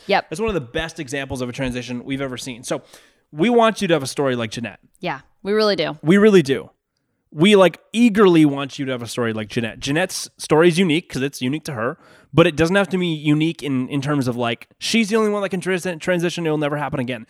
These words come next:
Speaker 2: You can absolutely transition. We've seen, again,
Speaker 1: Yeah.
Speaker 2: multiple people transition. L-, we could go on and just talk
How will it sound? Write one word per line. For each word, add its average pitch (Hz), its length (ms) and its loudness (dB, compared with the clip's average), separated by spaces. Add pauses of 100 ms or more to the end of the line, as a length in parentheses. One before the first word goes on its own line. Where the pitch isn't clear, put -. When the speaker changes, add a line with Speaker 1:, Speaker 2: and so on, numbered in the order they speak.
(180)
Speaker 2:
You 160 140 2
can 208 140 -2
absolutely 185 580 -4
transition. 113 420 -2
We've 175 160 -2
seen, 247 300 -4 (160)
again, 202 260 -6
Speaker 1:
Yeah. 165 140 0
Speaker 2:
multiple 185 540 -2
people 120 280 -4
transition. 110 560 -10 (320)
L-, 139 140 -6
we 190 100 4
could 220 200 -2
go 202 100 6
on 190 220 2
and 139 200 -4
just 139 200 -12
talk 160 280 -4